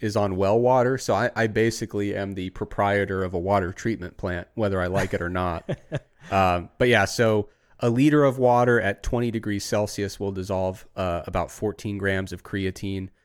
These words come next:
Speaker 1: Uh, fifty degrees Celsius will dissolve about thirty-four grams of creatine, and sixty degrees Celsius will dissolve about forty-five grams of creatine. Now, of course, there'd be no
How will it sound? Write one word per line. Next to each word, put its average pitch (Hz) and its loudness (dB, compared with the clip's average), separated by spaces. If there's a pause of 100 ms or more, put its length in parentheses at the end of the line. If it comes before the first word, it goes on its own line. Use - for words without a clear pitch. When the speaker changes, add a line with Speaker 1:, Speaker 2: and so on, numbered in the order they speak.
(380)
Speaker 1:
Uh, 90 2
fifty - -2
degrees 123 -2
Celsius 117 0
will 104 -2
dissolve 95 0
about 87 -2
thirty-four 107 -2 (240)
grams 113 0
of 110 -8
creatine, 110 -4
and 87 -8
sixty - -6
degrees 101 -6
Celsius 98 -4 (240)
will 110 -4
dissolve 95 0
about 85 -6
forty-five 139 0
grams 82 -4
of 98 -12
creatine. 92 -8
Now, 123 0
of 135 -4
course, 113 -2 (680)
there'd 104 -6
be 117 2
no 127 4